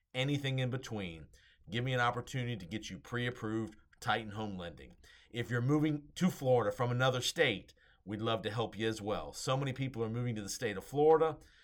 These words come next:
and Titan Home Lending can help you from Pensacola to Key West. So again, reach out to me, Jason Powers, Titan Home Lending, two zero five, seven nine zero, one four zero four.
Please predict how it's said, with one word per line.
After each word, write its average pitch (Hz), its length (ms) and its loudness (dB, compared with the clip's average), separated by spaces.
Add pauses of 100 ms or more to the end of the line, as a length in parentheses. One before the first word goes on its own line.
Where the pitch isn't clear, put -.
(400)
and 95 480 -4 (220)
Titan 147 340 0
Home 135 240 -2
Lending 117 280 -2
can 98 160 -6
help 123 240 2
you 117 100 -4
from 90 160 -8
Pensacola 131 840 2
to - 120 -10
Key 127 240 -2
West. 98 520 -4 (260)
So 139 220 -2
again, 113 400 -2 (300)
reach 131 300 -2
out 170 220 2
to 156 80 -6
me, 104 420 -2
Jason 143 440 -2
Powers, 85 580 -4
Titan 196 380 -2
Home 156 260 0
Lending, 95 460 -4 (260)
two 240 180 -4
zero 131 260 2
five, 101 540 4 (220)
seven 165 400 0
nine 107 260 0
zero, 135 580 -2 (140)
one 127 340 2
four 110 540 0 (100)
zero 104 300 -2
four. 73 400 -10